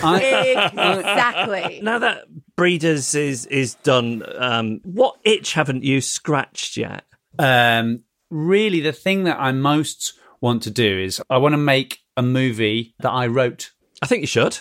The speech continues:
Speaker 2: Yep, we think you should.
Speaker 1: I'll try.
Speaker 3: Should do that.
Speaker 1: I'm gonna try.
Speaker 2: Exciting.
Speaker 3: Yeah, yeah, you should. You should. That'd be, that'd be good. It's a good idea.
Speaker 1: I would also like to eat more fondue. I haven't eaten fondue in
Speaker 2: Oh.
Speaker 1: years.
Speaker 3: Chris, what are you watching at the moment?
Speaker 1: Um, I've started to watch Poker Face,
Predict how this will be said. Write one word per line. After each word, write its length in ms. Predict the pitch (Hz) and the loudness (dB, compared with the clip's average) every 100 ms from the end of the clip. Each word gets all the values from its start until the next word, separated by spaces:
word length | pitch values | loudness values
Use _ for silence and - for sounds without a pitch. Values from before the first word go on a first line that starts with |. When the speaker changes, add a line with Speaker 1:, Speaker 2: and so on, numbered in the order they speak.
| - | -6
Speaker 2:
Yep, 260 | 160 185 - _ | -2 -2 -2 _
we 100 | 180 | -8
think 280 | 170 180 180 | -6 -6 -8
you 80 | 170 | -10
should. 320 | - 160 160 - 208 | -6 -6 -6 -4 -2
Speaker 1:
I'll 60 | |
try. 300 | - 277 127 | 2 2 2
Speaker 3:
Should 60 | 160 | 2
do 140 | 147 | 2
that. 80 | 196 | 4
Speaker 1:
I'm 60 | 240 | 2
gonna 120 | 202 | 2
try. 300 | 240 160 117 | 2 4 2
Speaker 2:
Exciting. 220 | 156 151 349 | 0 -4 -4
Speaker 3:
Yeah, 120 | 403 | -2
yeah, 80 | 403 | -2
you 140 | 381 349 | -4 -4
should. 300 | - 262 - | -6 -8 -8
You 100 | 226 | -8
should. 220 | 240 202 | -8 -6
That'd 140 | - | -8
be, 120 | 165 147 _ | -10 -14 _
that'd 140 | 139 160 | -16 -12
be 60 | |
good. 200 | 135 165 - | -4 -4 -4
It's 100 | - | -10
a 40 | |
good 120 | 170 131 | -4 -2
idea. 260 | 117 - | -2 2
Speaker 1:
I 40 | 143 | 2
would 140 | 143 | 4
also 320 | 220 247 - | 2 4 2
like 160 | 131 131 | 2 2
to 120 | 151 | 2
eat 160 | 156 170 | 2 2
more 180 | 147 143 | 2 2
fondue. 560 | - 135 123 113 92 - | 2 2 2 2 0 -2
I 80 | 135 | 0
haven't 280 | 156 214 180 | 2 0 0
eaten 240 | 180 185 | -2 -2
fondue 420 | - 151 123 107 98 | 0 0 2 0 0
in 160 | 101 | -2
Speaker 2:
Oh. 200 | 104 - | -2 0
Speaker 1:
years. 580 | - 151 117 85 151 - - _ - | 0 0 -2 -4 -10 -12 -16 _ -2
Speaker 3:
Chris, 260 | 151 - _ _ _ _ | -2 -4 _ _ _ _
what 100 | 170 | 0
are 20 | 180 | 2
you 80 | |
watching 240 | 165 - 139 | 2 0 -6
at 80 | 139 | -2
the 60 | |
moment? 340 | 117 107 104 - _ - - - - - | 0 0 -4 -10 _ -18 -18 -20 -8 0
Speaker 1:
Um, 420 | 120 117 117 117 - _ _ _ - | 4 4 2 -2 -16 _ _ _ -2
I've 140 | 180 | -2
started 340 | - 285 262 - | 2 2 2 0
to 100 | 226 | 0
watch 320 | 233 - - | 0 0 -2
Poker 280 | 214 196 175 | 0 0 -2
Face, 480 | - 123 175 - | -2 -2 -2 -10